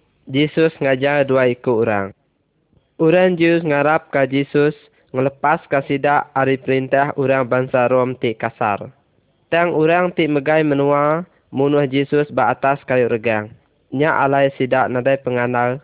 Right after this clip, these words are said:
agi. Bisik dua ikut pangan Jesus benua mulai ke diri ngagai rumah sedua empu. Tak ngau ngenyit Jesus ngayan ke diri ngagai seduai. Seduai ngumai Jesus nyak temuai ti nak temu penatai. Nyak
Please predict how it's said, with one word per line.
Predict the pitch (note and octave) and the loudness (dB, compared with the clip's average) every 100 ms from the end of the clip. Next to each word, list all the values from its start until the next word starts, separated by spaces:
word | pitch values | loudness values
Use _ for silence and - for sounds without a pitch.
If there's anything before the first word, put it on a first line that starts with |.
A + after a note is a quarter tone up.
| _ _ - | _ _ -12
agi. | A2 G#2 - _ _ _ _ _ _ _ _ _ _ | -10 -10 -12 _ _ _ _ _ _ _ _ _ _
Bisik | C#3 D#3+ - A3+ | -6 -4 -2 -2
dua | F#3+ F3+ D#3+ | 2 2 2
ikut | - E3+ E3 - | 0 0 0 -2
pangan | C#3 C#3 C#3 C3 | -4 0 -2 -2
Jesus | C3+ D3 C#3+ B2+ | -2 0 -2 -2
benua | C3 C3 | -2 0
mulai | C3 C3 C#3+ D#3 | 2 0 2 0
ke | - C3 | 0 0
diri | C3 C3+ C#3+ C3+ | 2 0 -2 -4
ngagai | A#2+ A#2+ A#2+ | -2 0 0
rumah | B2 C3+ C#3+ - | -2 -2 -4 -6
sedua | A#2 A#2 | -2 0
empu. | A2 G#2+ G#2 G#2 C3 _ _ _ _ _ _ _ _ | 0 -4 -6 -8 -12 _ _ _ _ _ _ _ _
Tak | E3+ F#3+ | -2 0
ngau | E3+ F3+ D#3 | 2 2 2
ngenyit | D3 D3+ - | 2 0 0
Jesus | C3+ B2+ C3 C#3 | -4 -2 -4 -2
ngayan | B2+ C#3+ D#3+ F3+ E3 | 0 2 2 0 -2
ke | C3 | -2
diri | B2+ B2+ C3+ - | 0 2 0 -2
ngagai | C3 A#2 A#2+ - | -6 -4 -4 -2
seduai. | A2+ G#2+ G#2 A2+ _ _ _ _ - | -2 -2 -2 -8 _ _ _ _ -4
Seduai | D3 D#3+ E3+ F3+ | 0 4 4 4
ngumai | D#3+ D#3 D#3 D#3 | 2 2 2 0
Jesus | C#3+ D3+ D#3+ D#3 | 0 0 0 0
nyak | D3 C#3+ - | 0 0 0
temuai | - C#3+ D3 D3+ D#3 | -2 0 2 2 0
ti | C#3 B2 | 0 0
nak | D3 D3 - | 0 -2 -2
temu | C3+ C#3+ D3 | -2 0 0
penatai. | C3 B2 A2+ G#2+ G#2+ G#2 _ _ _ - | -2 -2 -4 -4 -4 -6 _ _ _ -6
Nyak | C#3+ | -2